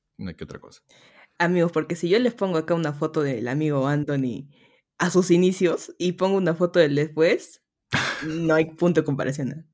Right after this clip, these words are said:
Speaker 1: Preguntaría, ¿y el cirujano quién?
Speaker 2: <laughs> Sí.
Speaker 1: Sí, sí. Pero es que es eso, fue que un día dije, "Voy a hacer deporte", empecé a comer saludable y ya.
Speaker 2: Eso. Sí,
Speaker 1: Pasó
Speaker 2: creo,
Speaker 1: así.
Speaker 2: creo que podía-, podríamos hablar es-,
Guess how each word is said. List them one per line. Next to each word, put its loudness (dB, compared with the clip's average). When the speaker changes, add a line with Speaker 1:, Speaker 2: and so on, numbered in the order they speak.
Speaker 1:
Preguntaría, 6
¿y 2
el 2
cirujano 2
quién? -4
Speaker 2:
<laughs> 8
Sí. 2
Speaker 1:
Sí, -6
sí. -12
Pero 6
es 0
que 4
es 4
eso, 4
fue 2
que 2
un 0
día 2
dije, -4
"Voy 2
a 2
hacer 0
deporte", -2
empecé -6
a -2
comer -4
saludable -4
y -4
ya. -12
Speaker 2:
Eso. -10
Sí, -10
Speaker 1:
Pasó -2
Speaker 2:
creo, -4
Speaker 1:
así. -14
Speaker 2:
creo -6
que -6
podía-, -4
podríamos -8
hablar -8
es-, -10